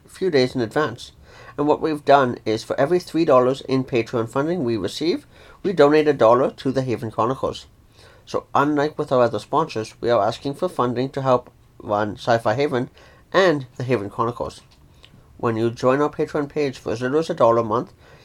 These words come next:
you get access to our members-only Discord.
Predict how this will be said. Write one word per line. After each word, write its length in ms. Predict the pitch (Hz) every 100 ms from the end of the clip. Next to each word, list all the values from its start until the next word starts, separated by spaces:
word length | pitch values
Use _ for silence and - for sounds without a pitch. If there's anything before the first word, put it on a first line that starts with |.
| -
you 80 | 165
get 120 | 185
access 440 | 139 143 - 156
to 260 | - - 185
our 80 | 202
members-only 560 | 127 127 127 - 113
Discord. 540 | 110 113 - - 113